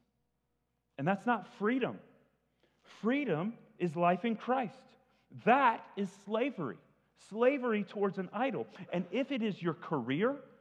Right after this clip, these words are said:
that you're seeking to arrive at your career, then you're enslaved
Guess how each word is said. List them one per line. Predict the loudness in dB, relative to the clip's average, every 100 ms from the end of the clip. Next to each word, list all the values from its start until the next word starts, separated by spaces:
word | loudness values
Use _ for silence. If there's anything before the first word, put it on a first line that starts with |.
| _ _
that | -6 -4
you're | -4
seeking | -6 -8 -6
to | -4 -6 -2
arrive | -2 2 4 4 4
at | -2
your | -4
career, | -4 -2 0 -2 -4 -12
then | -6 0
you're | 2 0 -2
enslaved | -8 -4 -2 0 -2 -6